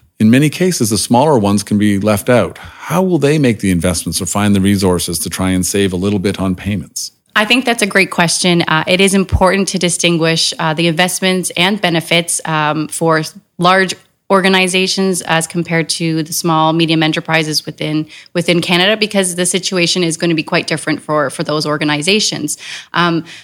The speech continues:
Speaker 2: the, the level of investment or the investment, uh, required for small, medium enterprises might seem like it would be un-, uh, realistic for them. However, uh, the, the notion is that there will be other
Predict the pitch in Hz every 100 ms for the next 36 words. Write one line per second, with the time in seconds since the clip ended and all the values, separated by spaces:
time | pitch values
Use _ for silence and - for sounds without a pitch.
0 | _ - 196 196 190 - 196 202 190 190
1 | 220 247 233 220 208 214 214 220 196 175
2 | 170 - 180 175 185 - 190 185 165 -
3 | - 165 175 175 - 196 196 208 196 -
4 | 170 160 - 175 165 170 160 165 160 -
5 | 165 160 160 175 175 - - 202 208 175
6 | 156 165 165 156 160 160 - 170 165 160
7 | - _ _ - 165 160 156 170 202 -
8 | 294 - 262 269 302 277 214 196 185 190
9 | 185 - - - - - - 180 190 170
10 | 185 190 196 190 185 180 190 180 175 175
11 | 170 185 180 185 175 185 175 165